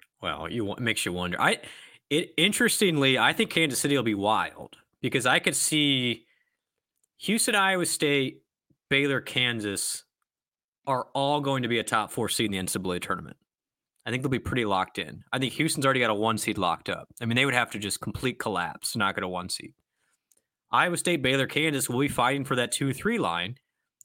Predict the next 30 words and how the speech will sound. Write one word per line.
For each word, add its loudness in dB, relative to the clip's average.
and -4
it -2
may 0
give 0
you 4
a 0
heads 0
up 0
if -6
you -2
win 0
a 0
game 0
in -2
Kansas -2
City. -4
But 0
at 2
what 0
risk -2
of -2
playing 0
too -2
much 0
basketball 0
so -2
you'd -2
be -2
tired 2
out 0